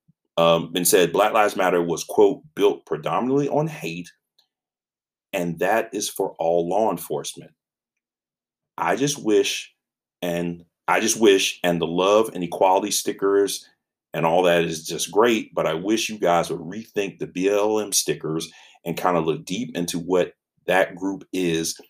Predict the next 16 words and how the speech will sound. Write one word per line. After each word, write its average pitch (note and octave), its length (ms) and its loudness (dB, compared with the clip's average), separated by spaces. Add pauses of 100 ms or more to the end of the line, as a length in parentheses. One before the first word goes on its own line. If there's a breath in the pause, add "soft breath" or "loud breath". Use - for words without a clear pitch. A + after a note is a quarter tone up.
(200)
and D#2+ 200 -8
think F#2 140 2
about E2+ 260 2
the D#2 80 0
rest F2 260 2
of G#2 60 -2
your G#2+ 180 2
fan F2+ 300 2
base D#2+ 240 2
who D#2 220 -4
are D2+ 140 0
law-abiding E2+ 880 4
Christian - 380 -2
Americans," D#2+ 600 -4 (280)
end E2 200 -2
quote. - 320 -8